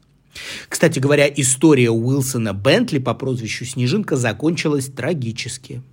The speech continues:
Когда фотографу было чуть более шестидесяти лет, он умер от воспаления лёгких. Во время охоты на новые формы снежинок он прошёл много километров в метель,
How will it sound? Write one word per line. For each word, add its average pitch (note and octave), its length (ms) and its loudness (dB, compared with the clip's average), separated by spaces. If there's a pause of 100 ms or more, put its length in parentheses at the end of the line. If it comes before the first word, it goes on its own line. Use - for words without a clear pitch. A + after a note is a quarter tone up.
(200)
Когда B2 320 0
фотографу C3+ 600 0
было B2+ 260 2
чуть C3 220 -4
более A#2+ 360 0
шестидесяти B2 720 -4
лет, G3+ 260 4 (240)
он C3 320 0
умер A3+ 380 4
от C3 160 -2
воспаления B2+ 680 0
лёгких. - 640 -4 (300)
Во D#3+ 80 8
время E3 320 8
охоты D3+ 460 4
на C#3 160 2
новые C#3+ 400 4
формы B2+ 420 0
снежинок D#3+ 580 -2
он C#3+ 160 0
прошёл C3 460 -2
много A#2+ 420 0
километров A#2+ 680 -2
в F#2+ 160 -10
метель, A#2+ 520 2